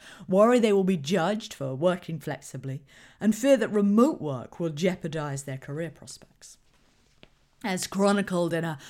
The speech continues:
recent McKinsey survey of four hundred twenty-three U S and Canadian companies, these concerns are heightened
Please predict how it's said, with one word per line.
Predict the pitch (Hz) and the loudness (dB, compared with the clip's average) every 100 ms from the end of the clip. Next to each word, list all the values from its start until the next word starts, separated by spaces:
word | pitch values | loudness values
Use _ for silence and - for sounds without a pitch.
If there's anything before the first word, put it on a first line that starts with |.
| - - - | -20 -18 -4
recent | 196 208 208 165 | 0 0 0 -2
McKinsey | 175 214 214 190 | -2 0 0 -2
survey | 180 190 180 170 160 | -2 0 0 0 -2
of | 143 | -4
four | - 202 | 0 0
hundred | 185 180 156 160 | 0 -2 -4 -6
twenty-three | - 196 185 170 170 165 | -2 -2 -2 -4 -6 -4
U | 151 170 | -4 -2
S | 170 185 - | -2 -4 -8
and | 143 | -10
Canadian | 151 156 156 147 147 | -8 -6 -6 -6 -8
companies, | 151 143 139 131 - - - - - - - | -8 -8 -8 -10 -12 -20 -20 -20 -20 -20 -4
these | 202 254 269 | 0 2 0
concerns | - 254 233 233 220 196 - | -4 -2 -2 -2 -2 -4 -6
are | 180 | -10
heightened | - - 185 294 - 139 143 143 | -10 -4 -4 -4 -8 -10 -12 -16